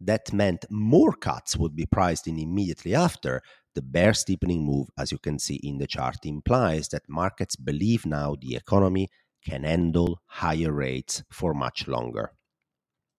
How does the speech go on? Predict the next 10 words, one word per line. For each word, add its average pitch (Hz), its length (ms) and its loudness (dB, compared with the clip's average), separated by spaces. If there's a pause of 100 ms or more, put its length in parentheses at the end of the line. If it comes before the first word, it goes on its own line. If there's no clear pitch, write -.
(140)
In 95 140 2
a - 20 2
nutshell, - 600 0 (480)
according 110 460 6
to 110 100 2
markets, 71 480 -4
not 87 220 2
only 139 240 4
Fed - 260 0
funds 62 280 -8